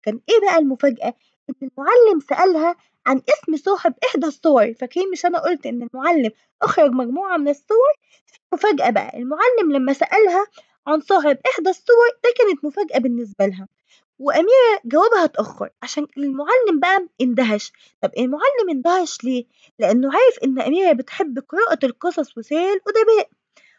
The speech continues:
والمعلم أعاد السؤال مرة تانية، أميرة برضو ما جاوبتش على السؤال.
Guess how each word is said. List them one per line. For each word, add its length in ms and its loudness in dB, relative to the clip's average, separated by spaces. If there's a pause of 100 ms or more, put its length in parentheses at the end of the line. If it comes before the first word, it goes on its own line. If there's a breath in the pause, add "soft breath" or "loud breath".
والمعلم 640 0 (120)
أعاد 280 0
السؤال 440 -2
مرة 240 -2
تانية، 340 -4 (340)
أميرة 420 4
برضو 500 -2
ما 100 -8
جاوبتش 500 -2
على 180 -4
السؤال. 440 -12